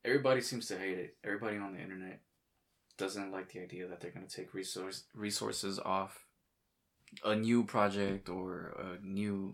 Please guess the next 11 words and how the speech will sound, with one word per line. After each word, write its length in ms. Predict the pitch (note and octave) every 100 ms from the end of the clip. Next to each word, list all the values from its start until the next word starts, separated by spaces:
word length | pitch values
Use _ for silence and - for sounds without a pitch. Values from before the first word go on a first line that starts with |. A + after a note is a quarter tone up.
| D2+
Last 280 | F#2 F#2+ F#2+
of 100 | F#2+
Us 80 |
Part 240 | - F2+ -
Three 480 | G2 G2+ F#2+ F#2+ - _ _ _ _ _ _ -
to 160 | F#2
develop 420 | F#2 F2 F2+ G2
this, 240 | - - -
uh, 280 | G1+ - A2+ C3+ _ _ -
this 240 | F#2 -
remake, 400 | - - - -